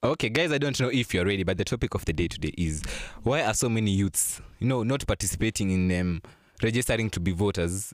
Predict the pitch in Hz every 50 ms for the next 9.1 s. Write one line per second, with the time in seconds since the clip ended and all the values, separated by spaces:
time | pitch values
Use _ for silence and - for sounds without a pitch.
0 | - 92 90 82 85 87 90 90 90 - - - - - - - - - - -
1 | - - - 107 110 101 95 92 - _ - - - - - - _ _ _ _
2 | - 95 95 92 - - 78 85 98 101 - - 82 - - - - - _ -
3 | - - - _ _ _ _ _ _ _ _ _ _ _ _ 110 123 135 127 123
4 | 123 113 104 92 - - - - - - 117 120 120 127 135 135 127 117 139 110
5 | - 120 117 113 104 104 104 98 - 95 85 - 90 95 120 139 - 453 523 480
6 | - - _ _ - - - - - 170 170 160 147 151 151 151 190 214 185 202
7 | 190 156 135 139 170 202 - - 120 117 131 143 160 - - - - 123 120 131
8 | 123 123 135 147 151 - - 135 131 - - - 165 165 151 127 117 120 113 117
9 | 131 160